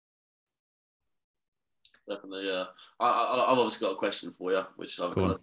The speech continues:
Speaker 1: diverted away from slightly fitness. So obviously you're looking to obviously go to Australia, aren't you?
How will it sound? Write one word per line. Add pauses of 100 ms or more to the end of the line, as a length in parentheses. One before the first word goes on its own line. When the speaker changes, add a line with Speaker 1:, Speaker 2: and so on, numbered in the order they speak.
(240)
Speaker 1:
diverted
away
from
slightly
fitness.
So
obviously
you're
looking
to
obviously
go
to
Australia,
aren't
you?